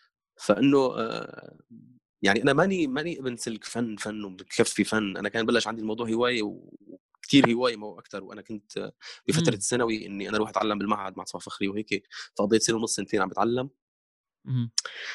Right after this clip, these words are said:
Speaker 1: آآ، حتى مو officially يعني إنه أنا هيك حتى أهلي ما، ما إلهم بالسيرة كانوا ما بيعرفوا هالشي، بس بقى ولكن أنا ربيت بعيلة،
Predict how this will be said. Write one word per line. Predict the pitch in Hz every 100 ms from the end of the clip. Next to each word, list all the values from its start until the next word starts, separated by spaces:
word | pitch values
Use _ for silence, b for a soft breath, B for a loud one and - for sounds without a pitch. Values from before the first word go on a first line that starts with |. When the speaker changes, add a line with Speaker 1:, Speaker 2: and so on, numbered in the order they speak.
| B -
Speaker 1:
آآ، | 113 107 101 98 92 87
حتى | - - 110
مو | 113 131 110
officially | 135 127
يعني | 104 92 85 85
إنه | 87 90 -
أنا | 95
هيك | 107 - 92 90 85 -
حتى | - -
أهلي | 92 110
ما، | 104 107 98 - 92
ما | 92 98 107
إلهم | 110 101
بالسيرة | 92 - 113 98
كانوا | 98 95
ما | 98
بيعرفوا | 104 95 92
هالشي، | - - 101
بس | 90 -
بقى | 131 127
ولكن | 143 156
أنا | 120 139
ربيت | 127 147
بعيلة، | 107 117 120 101